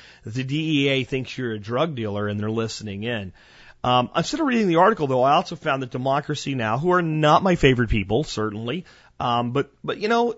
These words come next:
it, it's interesting. Uh, this is an interesting thing. All of these groups of people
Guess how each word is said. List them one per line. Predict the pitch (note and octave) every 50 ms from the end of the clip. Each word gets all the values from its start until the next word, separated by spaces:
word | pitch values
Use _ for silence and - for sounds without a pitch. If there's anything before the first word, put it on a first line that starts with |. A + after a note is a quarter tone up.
| - _ -
it, | G#3+ - -
it's | C4 A#3+ - D#4
interesting. | E4+ G4 D#4 - A3+ D#3+ - - F2 F2 - - - - - - - - - _ _ _ _ _
Uh, | - F3
this | - D4 F#4+
is | G4+ G4 D#4+
an | A#3+
interesting | G#3 F#3+ E3 C3 D3 - - A#2 G#2 G2+
thing. | - G2+ E2+ - - _ _ _ _ _ _ _ _ _ _ _ _ _ _ _ _ _ _ _ _ _ _ _ _ _ _ _ _ _ _ _ _ _ -
All | - D4+ G4+ A4 A4+ A4
of | F#4
these | D#4+ B3 G#3 D#3+
groups | - - D3+ D#3+ F3 F3+ E3+ D#3 - - -
of | - B2+ -
people | - - - E3 D#3+ D3 - C#3+ B2+ A#2+ A#2 A2 G#2+ -